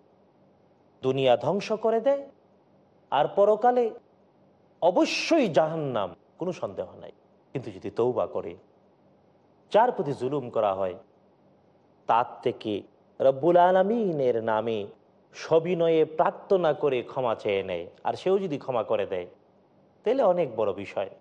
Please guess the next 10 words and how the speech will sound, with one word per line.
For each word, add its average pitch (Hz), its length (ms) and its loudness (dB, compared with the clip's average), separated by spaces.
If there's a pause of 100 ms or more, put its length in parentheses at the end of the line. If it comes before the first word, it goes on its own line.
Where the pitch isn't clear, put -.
(420)
সুতরাং 185 400 2 (1600)
আসুন 165 320 -2
না, 95 220 -6 (560)
যারা 156 200 6
বিভিন্নভাবে 160 840 0 (760)
অত্যাচার 120 600 0
আর 98 120 2
জুলুমের 107 480 -4
সাথে 98 240 -8
জড়িত, 107 420 -4